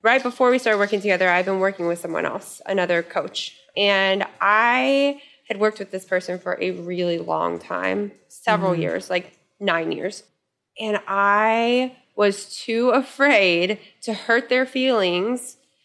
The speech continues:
Speaker 1: and speak up for myself that I continued to work with them way longer than I should have.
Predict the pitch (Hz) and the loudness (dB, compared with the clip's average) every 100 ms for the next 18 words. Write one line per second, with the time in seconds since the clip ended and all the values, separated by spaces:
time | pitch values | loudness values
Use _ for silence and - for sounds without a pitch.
0 | _ - 196 - 240 233 294 311 220 208 | _ -4 -4 0 -2 2 2 2 0 2
1 | 190 196 170 160 247 269 - _ _ _ | 0 0 -2 0 -2 -6 -18 _ _ _
2 | - - 220 226 262 294 269 - 269 269 | -4 0 0 0 0 2 0 2 0 0
3 | 226 208 202 196 254 262 269 285 294 302 | 0 2 2 2 -2 0 0 2 2 0
4 | _ _ _ _ _ _ 202 208 202 202 | _ _ _ _ _ _ 0 4 6 6
5 | 185 180 170 160 160 160 170 - 160 214 | 6 4 4 2 0 0 -2 -2 -2 2
6 | 254 320 | 2 2